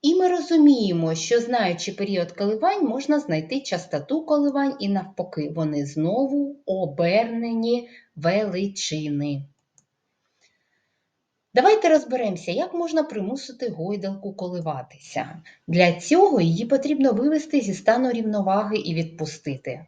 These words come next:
Вона сама по собі без сторонніх впливів коливається. Такі коливання називаються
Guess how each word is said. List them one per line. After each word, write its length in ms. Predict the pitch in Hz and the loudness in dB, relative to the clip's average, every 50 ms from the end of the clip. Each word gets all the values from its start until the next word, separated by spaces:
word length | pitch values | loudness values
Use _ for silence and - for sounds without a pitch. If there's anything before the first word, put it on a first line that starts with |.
| _ | _
Вона 560 | - 170 202 214 233 262 339 392 415 - - - | -2 0 0 2 2 2 0 0 -2 -4 -8 -6
сама 320 | - - 208 208 202 185 | 0 2 2 4 4 2
по 140 | 170 175 175 | 2 0 -4
собі 320 | 165 - 185 175 170 180 | -4 -4 -4 -2 -2 -2
без 340 | 170 156 190 214 - - - _ _ _ _ _ _ - - | -2 -2 -4 -6 -6 -10 -16 _ _ _ _ _ _ -18 -16
сторонніх 540 | 165 - - - 196 190 185 170 156 147 147 | -16 -8 -2 0 0 2 2 2 2 0 0
впливів 520 | - - - 226 285 294 311 302 294 - | -4 -6 -2 0 2 2 2 0 -4 -4
коливається. 880 | - 226 214 214 208 185 165 156 143 127 - - - - - - 160 - - | -2 0 0 2 2 2 2 2 2 2 0 -4 -8 -12 -12 -12 -10 -6 -4
Такі 320 | 202 202 202 - 427 440 | -4 -2 2 2 2 4
коливання 640 | - 277 247 214 208 180 160 160 143 143 151 185 220 | 4 4 4 4 4 2 2 0 0 0 0 -2 0
називаються 840 | 240 262 - - 208 170 175 196 226 262 277 269 - - - 277 | -2 -2 -2 0 0 0 2 2 2 0 0 -4 -4 -4 -4 -4